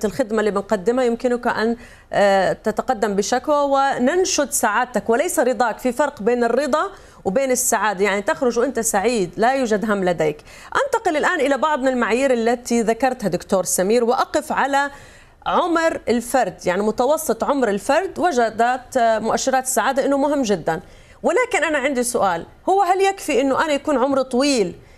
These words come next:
لكن في هالعمر الطويل أنا مريض وأنا تعيس وأنا، آه، أعاني، ولا هو الفكرة عفوا في هذا التعبير وهذا أمر نسبي، ممكن الإنسان يعيش ستين أو خمسين سنة لكنها من أروع سنوات حياته، وممكن تسعين سنة لكن كلياتها عذاب وكلها مرض وكذا.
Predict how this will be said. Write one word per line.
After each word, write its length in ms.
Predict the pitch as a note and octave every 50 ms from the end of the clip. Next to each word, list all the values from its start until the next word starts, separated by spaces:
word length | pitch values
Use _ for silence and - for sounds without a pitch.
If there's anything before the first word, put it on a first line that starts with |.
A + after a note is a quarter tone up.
| - - -
لكن 240 | A#3+ C4+ - C4+
في 240 | B3+ - C4+ B3+ A#3+
هالعمر 320 | A3+ A3 G#3+ D4 D#4+ C#4+ C#4
الطويل 340 | C4 C4 C4 C4+ C4+ -
أنا 180 | C#4 C#4 C4+ C4+
مريض 460 | B3 B3 A#3+ A#3+ B3 B3 A#3+ G3 F#3+
وأنا 320 | A#3 G#3 - A#3 A#3+ A#3+ A#3
تعيس 520 | A#3 A#3+ G3+ F#3 A#3+ B3 A#3 A#3 - -
وأنا، 400 | A3+ G#3 F3+ B3 B3 A#3+ A#3+ A#3+ - - - - - -
آه، 260 | A#3 A#3 - - A3
أعاني، 340 | G#3+ B3+ C4 C4 C4 C4 A3
ولا 260 | G#3+ A3+ A#3 A#3+ A#3+
هو 260 | A#3 D#4 D#4+ D4+ D4+
الفكرة 420 | C#4+ B3+ - D#4 D4+ - D4 C#4+
عفوا 640 | C#4 B3+ - - A3 D#4 D4+ - - C4 B3 A#3 A#3+
في 200 | A#3 - A3+ A#3
هذا 160 | A#3 A#3+ A#3
التعبير 480 | A#3 - - A3+ G3 G3+ G#3 C4 A#3+ G#3+
وهذا 300 | G#3 G#3+ G#3+ G#3 - A#3+
أمر 180 | A#3+ A#3 A#3
نسبي، 420 | A#3 C4 C4+ - - - F3 E3+ - - - - - -
ممكن 260 | C4+ D4+ C#4+ - C#4
الإنسان 340 | A#3 A3+ B3 - C#4 C4 C4
يعيش 180 | A3+ C4 B3
ستين 480 | - - - B3+ B3 - - D4 D4 B3+
أو 80 | A3+ A#3
خمسين 400 | - C4 A#3 A#3 A#3 C4+ C4 B3
سنة 260 | - C4+ B3 A#3+ A3+
لكنها 380 | A3+ A#3+ A#3+ A#3+ C4+ C4 B3+
من 140 | A#3+ A#3+ A3+
أروع 460 | - - E4 D#4 C4 A#3 G3 E3+ F3+ - - - - -
سنوات 460 | - - A3+ A3 G#3+ G#3+ G#3+ G#3 G#3+
حياته، 460 | - - G3 F3+ E3+ D#3 E3+ - - -
وممكن 420 | - B3+ D4+ E4+ - D#4+ D4 B3+
تسعين 320 | - C4+ - - C4+ D#4
سنة 180 | D4 - D4 C#4
لكن 260 | C4+ C4+ C4 - C4+
كلياتها 680 | B3 - C4+ C4+ C4+ C4+ C4+ C4 C4 - A#3+ A#3 A3+ A3+ - - - - - -
عذاب 440 | - G3+ A3 G3 A#3+ C4 B3+ B3+ G#3+
وكلها 400 | A#3 A#3 - B3+ A#3+ A3+ A3+ A3
مرض 320 | A3+ B3 B3 A#3 A3 F3+
وكذا. 340 | F#3+ F#3+ F#3+ F#3 E3 D#3 E3